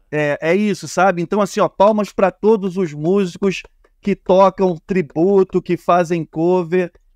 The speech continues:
porque sem eles, bicho, de repente a chama já estaria extinta e um, um número muito menor de, de, de pessoas estari-, estariam ouvindo vários artistas que a gente,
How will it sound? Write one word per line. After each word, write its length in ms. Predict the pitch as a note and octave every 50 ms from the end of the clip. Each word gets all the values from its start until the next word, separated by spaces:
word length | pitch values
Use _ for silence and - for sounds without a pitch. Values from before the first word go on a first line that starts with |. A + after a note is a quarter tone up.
| _ _
porque 440 | - F#3 F3 - - G3 G3 G3 - _ _ _ _
sem 360 | _ - - A3+ A#3 A3 G3+
eles, 440 | G3+ A3 A#3+ B3 G#3+ F3 E3 C3+ -
bicho, 420 | B2+ B2+ C#3+ C#3+ C3 - - C3+ - _ _ _ _
de 80 | - F#3
repente 420 | F3 F#3 F3+ - G#3 G#3 F#3+ -
a 60 | G3 F3+
chama 380 | - - G3+ G3 G3+ G3 G3
já 120 | E3+ G3 G3+
estaria 380 | F3+ - - F#3+ F3+ F3 F#3+
extinta 680 | F3 - - - - F#3 G3 G#3+ G#3 - A3 G#3+ G#3 - _ _ _ _ _
e 120 | F#3 F#3 F#3+
um, 140 | F#3+ F#3+ G3+
um 200 | - F#3+ F#3 F#3+
número 340 | F#3 F#3+ G3+ G3+ G#3 G3
muito 400 | F3+ F3+ G3 A3+ A#3+ A#3 - A3+
menor 540 | G#3 G#3+ F#3+ F3 E3+ E3 F3 F#3 F#3+ F3+ F3
de, 340 | D#3 - E3+ F#3 F3+ F3+ D#3
de, 380 | C#3+ C3+ D#3+ E3+ E3+ E3 D#3+ - _ _ _ _ _ _
de 140 | - D3 F#3
pessoas 520 | - - F#3 E3+ - - F#3+ G3 G3 F3 F#3+
estari-, 500 | F3+ - - F#3 F3+ E3+ F3+ F#3+ G3+ -
estariam 440 | F3+ E3 - - F#3 F3+ F3+ F#3+ G3
ouvindo 360 | G3 F3+ D3 E3+ F#3+ F#3 E3+ D3
vários 280 | F3+ F#3 G3+ G3 F#3 F#3+
artistas 580 | F#3+ E3+ - - - G3 G3 - - F#3 E3+
que 100 | - -
a 60 | F3 E3+
gente, 520 | D3+ F#3 F#3 F3+ - - F#3+ F#3 F3+ E3+